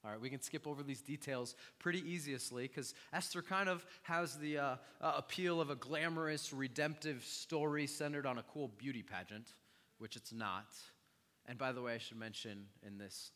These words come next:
sermon, there will be a few things that are probably hard to hear and maybe age sensitive regarding what Esther goes through, so it won't be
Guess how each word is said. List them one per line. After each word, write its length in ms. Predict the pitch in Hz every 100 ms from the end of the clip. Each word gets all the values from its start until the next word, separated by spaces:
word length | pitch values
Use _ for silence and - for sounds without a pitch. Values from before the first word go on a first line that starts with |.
| -
sermon, 420 | - 107 101 101
there 100 | 98
will 160 | 98 98
be 160 | 101
a 80 | 92
few 240 | - -
things 460 | 98 - 95 92 90
that 180 | 95 90
are 220 | 87 87 87 -
probably 420 | 104 113 98 90
hard 340 | - 101 98
to 100 | -
hear 260 | 87 92 101
and 140 | 95
maybe 260 | 90 92 95
age 220 | 87 85
sensitive 500 | - 92 92 107 101 117 - - - -
regarding 400 | 98 98 95 92
what 100 | 87
Esther 300 | 90 - 92
goes 240 | 92 92
through, 180 | - 117
so 160 | 107 101
it 60 |
won't 180 | 98 92
be 240 | 101 90